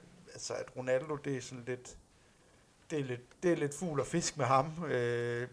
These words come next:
Speaker 1: jeg
Speaker 2: tror
Speaker 1: synes
Speaker 2: på ham den her gang.
Speaker 1: Jeg synes, at, og det er nok sidste gang, og jeg tror altid
Speaker 2: Hans
Speaker 1: på ham,
Speaker 2: sidste V M,
Speaker 1: men,
Speaker 2: tror jeg.
Speaker 1: øh, men hvis du, hvis de kan holde ham væk,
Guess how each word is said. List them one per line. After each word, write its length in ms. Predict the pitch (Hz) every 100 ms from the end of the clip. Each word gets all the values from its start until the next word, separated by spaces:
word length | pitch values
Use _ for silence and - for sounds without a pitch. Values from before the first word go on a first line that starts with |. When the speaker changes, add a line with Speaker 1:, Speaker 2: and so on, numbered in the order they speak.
| - - 175
Speaker 1:
jeg 120 | 151
Speaker 2:
tror 200 | 151 180
Speaker 1:
synes 80 | 170
Speaker 2:
på 80 |
ham 140 | 156 131
den 140 | 139
her 100 | 135
gang. 200 | 127 135 139 - - -
Speaker 1:
Jeg 140 | 202
synes, 300 | 208 254 220 233 180
at, 180 | 180 -
og 180 | 190 185
det 60 |
er 40 | 185
nok 220 | 214 220
sidste 320 | - 233 180
gang, 280 | 156 165 -
og 100 | 151
jeg 120 | 165
tror 220 | - 170
altid 280 | 185 180 160
Speaker 2:
Hans 120 | 185 160
Speaker 1:
på 60 |
ham, 80 | 143
Speaker 2:
sidste 140 | - 151
V 40 |
M, 100 | 160
Speaker 1:
men, 120 | 147
Speaker 2:
tror 120 | 135 135
jeg. 220 | 131 127
Speaker 1:
øh, 40 | - - - - - - 165 156 165
men 160 | 170 170 170 - - - -
hvis 160 | - 147
du, 100 | 165
hvis 320 | 147 - 156
de 100 | 147
kan 120 | 156 165
holde 280 | 156 180 180
ham 340 | 147 147 160
væk, 320 | 143 143 -